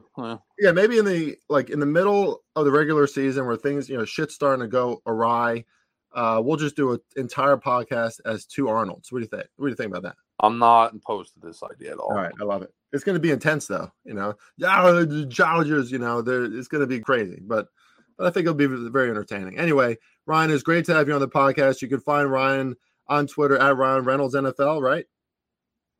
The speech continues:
Speaker 1: Sure.
Speaker 2: Did
Speaker 1: Yes,
Speaker 2: I say
Speaker 1: sir.
Speaker 2: that right? Of course, you can find him at the Thirty-third Team. He has multiple articles. If you go to Thirty-third Team and they're betting, click on fantasy, go to betting. You'll see a bunch of his team previews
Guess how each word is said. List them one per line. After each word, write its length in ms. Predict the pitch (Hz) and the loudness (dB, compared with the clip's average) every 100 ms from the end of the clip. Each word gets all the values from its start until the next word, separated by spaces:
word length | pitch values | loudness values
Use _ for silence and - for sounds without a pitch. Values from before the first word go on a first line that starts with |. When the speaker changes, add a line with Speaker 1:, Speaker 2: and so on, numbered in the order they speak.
| _ - | _ 0
Speaker 1:
Sure. 340 | 113 110 90 - _ _ _ | 6 6 6 0 _ _ _
Speaker 2:
Did 80 | - | -2
Speaker 1:
Yes, 80 | 170 | -2
Speaker 2:
I 40 | |
say 140 | 123 147 | 0 0
Speaker 1:
sir. 80 | 147 | 0
Speaker 2:
that 60 | |
right? 200 | 147 160 156 | 0 -2 -6
Of 60 | - | -10
course, 220 | - 160 | -2 0
you 80 | 165 | 0
can 140 | 151 143 | -2 0
find 220 | 156 151 | 0 2
him 60 | |
at 100 | 147 | 0
the 100 | 135 | -2
Thirty-third 520 | 127 156 143 147 156 151 | -2 0 0 2 0 0
Team. 160 | 170 | -2
He 80 | 156 | 0
has 180 | 135 120 | -2 0
multiple 480 | 127 147 147 147 139 | 0 0 -2 0 2
articles. 460 | 143 143 151 143 | 2 2 0 -2
If 100 | 131 | -4
you 80 | 113 | -4
go 140 | 135 | -2
to 100 | 131 | -2
Thirty-third 560 | 127 135 131 120 131 135 | -2 -4 -4 -2 -2 -2
Team 320 | 143 139 131 | -2 -4 -4
and 80 | 120 | -6
they're 100 | 113 | -6
betting, 520 | 107 131 139 139 135 - _ _ _ _ _ | -2 0 2 0 -4 -10 _ _ _ _ _
click 180 | 117 165 | -6 0
on 160 | 147 135 | 0 0
fantasy, 480 | 151 147 147 151 135 | -2 0 -2 -2 0
go 160 | 139 | 2
to 80 | 135 | 2
betting. 320 | 123 135 143 | 2 2 2
You'll 120 | 135 | -2
see 320 | 120 135 131 123 | -4 -4 -4 -4
a 80 | |
bunch 220 | 113 135 127 | -2 -2 0
of 60 | |
his 120 | 123 - | -4 -4
team 240 | 139 123 | -6 -6
previews 680 | - 147 139 147 143 139 | -2 -2 2 2 0 -2